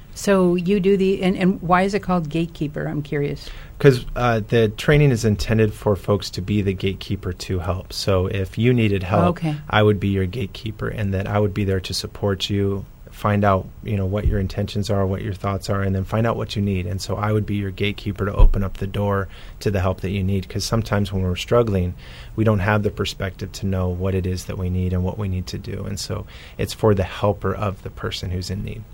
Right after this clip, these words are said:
Speaker 1: Okay. So, um, go back to Q P R, if you would, and give me a little more about what that training entails and, and how it,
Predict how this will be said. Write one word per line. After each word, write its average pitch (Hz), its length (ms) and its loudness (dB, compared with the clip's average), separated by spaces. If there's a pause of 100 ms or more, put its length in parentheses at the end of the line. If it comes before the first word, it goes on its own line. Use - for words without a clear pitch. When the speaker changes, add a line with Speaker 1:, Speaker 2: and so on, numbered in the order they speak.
(180)
Speaker 1:
Okay. 165 380 -2 (400)
So, 185 560 4 (100)
um, 185 360 0
go 208 120 2
back 247 220 2
to - 80 -4
Q 214 240 -2
P 190 240 2
R, 170 180 4
if 151 140 0
you 156 100 0
would, 147 220 2
and 151 260 2
give 185 140 2
me 170 140 2
a 160 60 2
little 165 240 2
more 160 420 2
about 156 300 0
what 165 260 0
that 160 240 -2
training 160 360 2
entails 151 600 -2
and, 156 260 -2
and 151 480 -4 (400)
how 165 400 0
it, 185 180 -2